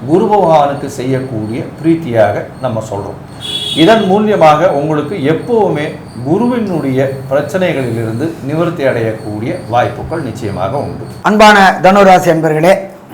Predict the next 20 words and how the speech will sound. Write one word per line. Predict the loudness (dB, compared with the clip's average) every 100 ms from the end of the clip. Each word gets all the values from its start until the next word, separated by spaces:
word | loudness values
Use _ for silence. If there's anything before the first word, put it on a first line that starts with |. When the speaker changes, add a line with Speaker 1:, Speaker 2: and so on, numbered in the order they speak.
| 2
Speaker 2:
உங்களுடைய | 4 8 8 8 8
ராசிநாதன் | 8 8 8 6 6 6 2 -2
இப்ப | -2 4 6 6
வக்ரம் | 4 4 4 4
பெற்று | 2 4 6 6 4
ஆறாம் | 6 8 8 8
இடத்துல | 4 4 6 6
இருக்காரு. | 6 4 2 -2 -12 -20 -8
அடடா, | -4 0 0 2 4 6 8 8 6 2 -8 -16 0
ராசிநாதன் | 2 4 2 4 4 4
ஆறாம் | 6 6 4
இடத்துல | 2 2 4
இருந்தா | 4 4
இன்னும் | 4 4 2
கஷ்டத்துல | 2 2 0 2 2 2
கொடுப்பாரு | 2 4 6 6 8 6 4 -2 0
அப்படின்னு | 2 4 4 4
பயந்துட்டு | 4 6 4 2
இருந்த | 0 0 2
உங்களுக்கு, | 2 2 2 2 0 -2 -2